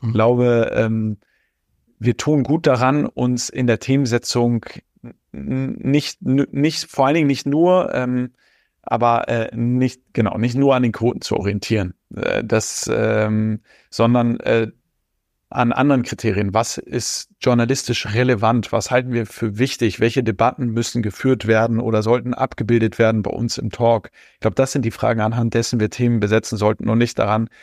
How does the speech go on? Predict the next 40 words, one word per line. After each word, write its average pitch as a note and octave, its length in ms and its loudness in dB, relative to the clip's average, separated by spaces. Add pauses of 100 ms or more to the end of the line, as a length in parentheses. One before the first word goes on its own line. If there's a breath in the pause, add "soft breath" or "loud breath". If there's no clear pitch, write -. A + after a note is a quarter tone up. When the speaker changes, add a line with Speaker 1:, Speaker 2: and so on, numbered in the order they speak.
(240 soft breath)
Speaker 2:
äh, A2+ 280 2
ob A#2+ 180 0
eine, A2 500 -2
ein A2+ 140 -2
Thema B2+ 340 0
mal G#2+ 220 2
vor - 180 -4
einem A2 200 0
halben A2+ 220 0
Jahr, A2+ 340 0 (340 soft breath)
ähm, A2+ 720 0
oder, A2 520 4
ähm, G#2+ 440 0
oder A2 200 2
noch A2+ 180 2
länger A#2 240 0
her A2 140 0
eine A2+ 120 0
gute A#2+ 240 0
Quote B2 400 0
hatte. G2+ 240 -8 (100)
So, G#2 160 2
ich G2+ 120 -4
glaub, - 180 -4
das, - 260 -4 (340 soft breath)
das A2 160 0
ist B2 120 -2
kein B2+ 160 0
guter A#2+ 220 0
Ratgeber, G#2+ 640 2
äh, G#2+ 200 0
bei, G#2+ 260 0
bei - 120 -4
einer G#2+ 180 0
Themenentscheidung. G#2+ 920 -2 (480 soft breath)
Ähm, G#2 560 0 (1300)
weil B2 380 2
wir B2 160 2
machen C3 260 0
Fernsehen, C3 800 0